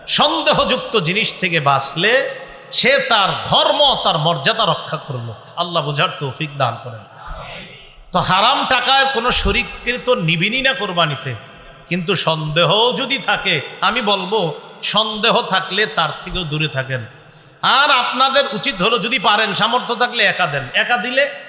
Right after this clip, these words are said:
হালালটা দিলে আপনারটাই দিছেন, হারামটা দিলে আপনি দিছেন। হ্যাঁ, ঝামেলা নাই, আপনি জানেন কি দিছেন না দিছেন।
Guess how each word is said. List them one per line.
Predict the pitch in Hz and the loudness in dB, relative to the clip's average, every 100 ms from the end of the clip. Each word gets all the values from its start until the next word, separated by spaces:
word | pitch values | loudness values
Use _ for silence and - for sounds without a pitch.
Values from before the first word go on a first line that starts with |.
| - | 0
হালালটা | 196 240 262 269 | 2 4 4 2
দিলে | 262 277 | 4 2
আপনারটাই | 226 - 214 - 226 | 2 0 -2 0 0
দিছেন, | 214 196 226 | 0 -2 2
হারামটা | 165 180 190 196 | 2 2 0 -2
দিলে | 202 | 0
আপনি | 175 147 156 | 0 0 -6
দিছেন। | 143 - 135 - - - - - - - - _ - - - _ - _ - | -8 -8 -10 -12 -20 -20 -20 -20 -20 -20 -20 _ -20 -20 -20 _ -20 _ -10
হ্যাঁ, | 147 - - - _ _ - | -8 -8 -14 -20 _ _ -4
ঝামেলা | 147 208 254 240 | 0 4 4 2
নাই, | 190 131 - - | 0 -2 -10 -2
আপনি | 190 196 226 | -2 0 0
জানেন | 196 202 202 170 | 2 2 0 -2
কি | 196 | -4
দিছেন | 180 - 170 | -4 -2 0
না | 165 | 2
দিছেন। | 151 147 135 | 0 -2 -6